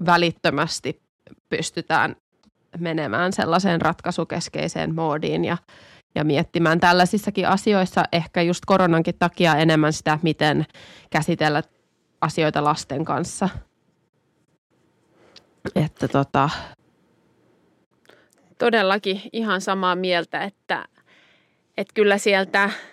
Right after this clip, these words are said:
Speaker 2: varmasti, tai niin kuin ihan eri tavalla tuli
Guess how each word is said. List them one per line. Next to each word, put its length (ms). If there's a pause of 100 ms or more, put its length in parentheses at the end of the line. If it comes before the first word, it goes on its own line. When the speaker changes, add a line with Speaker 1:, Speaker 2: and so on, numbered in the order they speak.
(480)
Speaker 2:
varmasti, 500 (440)
tai 140
niin 80
kuin 120
ihan 280
eri 180
tavalla 360
tuli 360